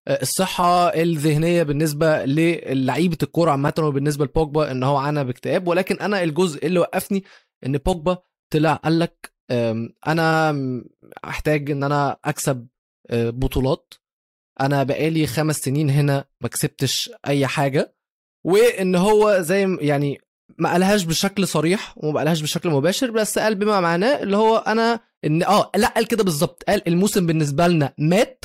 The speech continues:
ومش هنكسب أي بطولات، وأنا محتاج أكسب بطولات، بقالي خمس سنين ما عملتش حاجة." فبوجبا كلامك صح،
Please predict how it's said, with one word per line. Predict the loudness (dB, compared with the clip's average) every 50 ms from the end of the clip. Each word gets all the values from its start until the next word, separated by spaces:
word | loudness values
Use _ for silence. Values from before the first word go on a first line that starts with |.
| -6
ومش | 0 2 2 4 4 2 2 2
هنكسب | 0 0 0 0 -2 -2 -2
أي | 0 0 2 2 2
بطولات، | 2 0 0 2 2 2 2 0 -2 -6 -20 -20 _ _ _ _ _ _ _ -2
وأنا | 2 2 4 4 2
محتاج | 0 0 0 0 0 0 -2 -2 -4
أكسب | -4 -4 -2 -2 -2 -2
بطولات، | -2 -2 -2 -2 -4 -4 -6 _ _ _ _ _ -4
بقالي | -2 0 0 2 0
خمس | 0 0 0 0 0 0 0
سنين | 0 2 2 2 0 -2 -4
ما | -4 -2 0
عملتش | 2 0 0 -2 -2 -6 -6
حاجة." | -4 -4 -4 -4 -6 _ _ _ _ _ _ _ _ _ _ _ _ _ _ _ _ _ _ _ _ _ _ _ _ -6
فبوجبا | -2 0 2 2 2 2 2 2 0 -2 _ -2 0 0 0 2 0 0 0 0 -4 -6
كلامك | -2 0 0 0 0
صح، | 0 0 -2 -2 -2 -8 -14 -16 _